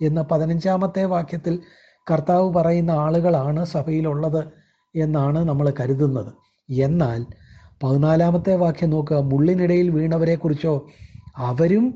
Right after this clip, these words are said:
എന്തുണ്ട്? അവരും വ-, ആ വ-, ആ മുള്ളിനിടയിൽ വീണ വിത്തും വളർന്നു, അത് ചെടിയായി,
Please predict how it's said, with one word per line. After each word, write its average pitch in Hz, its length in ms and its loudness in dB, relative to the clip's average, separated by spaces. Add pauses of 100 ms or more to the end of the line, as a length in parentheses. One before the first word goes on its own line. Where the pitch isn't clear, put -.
(140)
എന്തുണ്ട്? 170 540 0 (640)
അവരും 151 460 2 (600)
വ-, 143 500 -4
ആ 151 140 0 (100)
വ-, 147 440 0
ആ 143 220 -2
മുള്ളിനിടയിൽ 190 720 2
വീണ 185 260 2
വിത്തും 175 460 0 (440)
വളർന്നു, 143 680 2 (520)
അത് 131 180 0
ചെടിയായി, 160 800 2